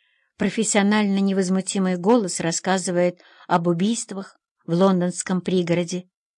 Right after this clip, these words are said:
Гарри, тяжело ступая, идет выключить его, бредет на место, наливает себе еще супа, щедро крошит хлеб. Она слушает голос Дэвида. Нынче вечером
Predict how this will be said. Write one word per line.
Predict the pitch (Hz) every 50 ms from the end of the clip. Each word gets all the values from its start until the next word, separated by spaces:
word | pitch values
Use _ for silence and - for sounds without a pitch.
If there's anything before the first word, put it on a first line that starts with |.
| _ _ _ _ _ _ -
Гарри, | 175 156 180 180 180 170 151 151 151 156 165
тяжело | - 190 175 165 175 175 185
ступая, | 180 - - - 175 170 - 220 226 226 196 - - _ _ _ _ - - - - -
идет | - 208 185 220 254 262 254
выключить | 240 294 302 277 - 170 160 - - 165 - -
его, | 185 180 170 170 156 160 _ _ _ _ _ _ _ _ _ _ -
бредет | - 170 202 202 190 233 233 233
на | 233 220 214
место, | 214 202 202 196 185 - - - 180 180 _ _ _ _ _ _ _ - -
наливает | - 202 202 208 208 208 208 202 190 185 185
себе | - 208 185 185 196 190
еще | 185 170 - - 208 180
супа, | - - - - 208 220 220 214 - 160 143 _ _ _ _ _ _ _ -
щедро | - - - - 233 220 190 185 202
крошит | 196 - 185 190 196 196 - - 196 - -
хлеб. | - - 180 175 180 196 202 - - - _ _ _ _ _ _ _ _ _ _ _ _ _ _ _ _ -
Она | 170 170 160 165
слушает | 160 - - 190 202 196 - - - 196 185 180 180 -
голос | 175 175 190 202 190 196 190 180
Дэвида. | 175 170 190 220 247 240 196 156 147 147 131 _ _ _ _ _ _ _ _ _ _ _ _ _ _ _ _ _ _
Нынче | - 175 196 202 196 - - - 175
вечером | 175 226 269 - - - 156 160 143 139